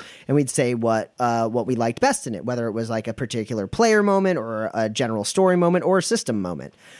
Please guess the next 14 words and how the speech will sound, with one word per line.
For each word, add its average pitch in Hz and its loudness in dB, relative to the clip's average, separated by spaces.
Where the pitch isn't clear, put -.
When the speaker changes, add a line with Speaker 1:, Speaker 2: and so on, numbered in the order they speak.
Speaker 2:
Um, 127 2
uh, 135 2
so 220 4
to - -6
keep 226 -4
that 214 2
tradition 175 0
a 160 2
little 247 4
bit 202 6
alive 160 4
in 151 0
Series 139 0
ten, 127 -2